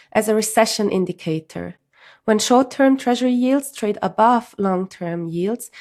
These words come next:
it could be a sign that investors expect an economic slowdown to lead to rate cuts.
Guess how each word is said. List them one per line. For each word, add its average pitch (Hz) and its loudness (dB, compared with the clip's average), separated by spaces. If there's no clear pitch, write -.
it - -12
could 262 -4
be 277 4
a 269 4
sign 226 2
that 214 -4
investors 202 -2
expect - -10
an 180 -6
economic 190 -4
slowdown 175 -2
to - -12
lead 180 -8
to 175 -8
rate 180 -4
cuts. - -14